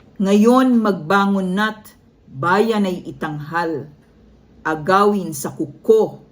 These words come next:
ng mga sukaban. Kayong mga dukhang walang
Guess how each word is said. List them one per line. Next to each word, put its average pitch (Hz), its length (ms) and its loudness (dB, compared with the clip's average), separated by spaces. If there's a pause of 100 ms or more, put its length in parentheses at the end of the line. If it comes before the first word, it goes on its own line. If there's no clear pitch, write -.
(380)
ng 160 160 -10
mga 156 640 -4
sukaban. - 880 -10 (1800)
Kayong 226 560 0
mga 190 240 -2
dukhang 214 640 -4
walang 180 480 -2